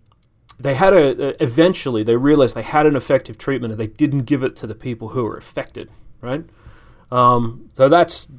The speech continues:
genuinely unpleasant. And the recent problem with, uh, forensic evidence, um, for, I think it was hair analysis or bite mark analysis or something, which is, had a very, very poor scientific basis, but was used to decide a lot of court cases.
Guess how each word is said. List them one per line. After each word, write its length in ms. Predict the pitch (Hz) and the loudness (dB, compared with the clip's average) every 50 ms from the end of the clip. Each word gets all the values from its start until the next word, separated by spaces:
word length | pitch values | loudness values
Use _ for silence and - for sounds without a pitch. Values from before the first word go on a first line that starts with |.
| - _ - | -20 _ -4
genuinely 560 | - 160 151 147 147 135 123 120 117 110 107 | 2 4 4 4 4 2 0 -2 -2 -4 -6
unpleasant. 520 | 104 104 104 - - 113 101 - 120 117 - - | -8 -8 -10 -10 -10 -10 -10 -10 -10 -10 -6 -4
And 420 | 135 139 135 135 139 123 - - _ - | -2 0 0 0 -2 -4 -6 -10 _ -18
the 580 | 123 113 113 117 139 139 135 131 131 127 127 127 | -18 -14 -10 -6 -4 -2 -2 0 -2 -2 -2 -4
recent 920 | 120 117 120 120 117 120 123 135 147 175 170 - - 170 160 139 123 - _ _ _ _ | -4 -8 -10 -12 -12 -8 -2 0 0 0 0 -2 -2 -2 -2 -2 -4 -6 _ _ _ _
problem 640 | - - 143 135 135 135 135 135 127 120 120 117 113 | -8 -2 2 2 2 2 2 0 -2 -2 -2 -4 -6
with, 840 | 110 123 127 127 123 120 117 113 - - - - - _ _ - - | -4 0 0 2 2 0 0 -4 -6 -16 -20 -20 -20 _ _ -12 -6
uh, 480 | - 131 123 120 117 113 113 113 113 110 | -2 -2 0 0 2 2 0 0 0 -2
forensic 560 | 110 - 135 135 139 143 147 139 135 135 113 135 | -4 -2 0 0 2 2 2 0 -2 -4 -2 -2
evidence, 640 | 117 113 110 107 104 - - - - - - - _ _ _ _ _ _ _ _ _ _ _ _ - _ _ _ _ _ _ - | -2 -2 -2 -4 -8 -10 -12 -14 -14 -14 -14 -16 _ _ _ _ _ _ _ _ _ _ _ _ -20 _ _ _ _ _ _ 0
um, 600 | 131 123 120 120 120 113 113 113 110 110 - _ _ _ | 2 4 4 6 4 4 2 -2 -4 -6 -8 _ _ _
for, 840 | - - - - - 127 120 120 117 120 117 117 117 113 113 - - | -20 -20 -12 -6 -2 0 2 4 4 4 6 6 4 4 2 0 -2
I 40 | - | -8
think 380 | - - - - - 240 226 - | -20 -20 -14 -8 -6 -6 -6 -6
it 60 | - | -8
was 120 | - - | -10 -10
hair 380 | - - - 160 160 170 170 170 | -12 -10 -6 -2 0 0 2 2
analysis 440 | 165 156 143 135 127 - - 117 107 | 2 2 2 2 0 0 -4 -6 -6
or 80 | 123 | -4
bite 280 | 113 - 131 131 - - | -2 0 2 2 0 0
mark 240 | 123 117 104 - 120 | -4 -6 -6 -6 -8
analysis 500 | 113 110 107 104 104 - - 104 - 107 | -8 -8 -6 -8 -8 -8 -10 -12 -12 -12
or 40 | |
something, 300 | - - 110 110 107 107 | -12 -12 -12 -12 -10 -10
which 160 | 113 117 - 127 | -10 -10 -8 -10
is, 120 | 120 113 - - 123 - | -12 -10 -8 -8 -8 -4
had 180 | - - - 135 | -2 -2 -2 -2
a 60 | 113 | -2
very, 320 | 110 - - 180 165 151 | -4 0 2 4 4 4
very 200 | 127 147 131 117 | 4 4 2 0
poor 340 | - - - 151 139 123 117 | 0 0 2 4 4 4 4
scientific 560 | - - 120 113 117 113 123 113 117 113 110 | 2 -2 -4 -4 -4 -6 -8 -10 -10 -10 -6
basis, 360 | - 113 120 107 - 107 107 | -2 -2 -2 -2 -4 -6 -8
but 140 | - 120 117 | -6 -6 -6
was 180 | 120 120 107 110 | -6 -6 -8 -6
used 260 | 120 123 120 113 - | -6 -6 -6 -6 -6
to 60 | - 107 | -8 -8
decide 320 | 107 - - 117 110 110 | -8 -6 -4 -4 -4 -4
a 40 | 110 | -4
lot 140 | 107 107 - | -6 -6 -8
of 60 | - | -4
court 260 | - 180 190 175 165 | -2 0 0 0 -2
cases. 440 | - - - - - - - - - | -4 -12 -12 -12 -14 -18 -20 -20 -20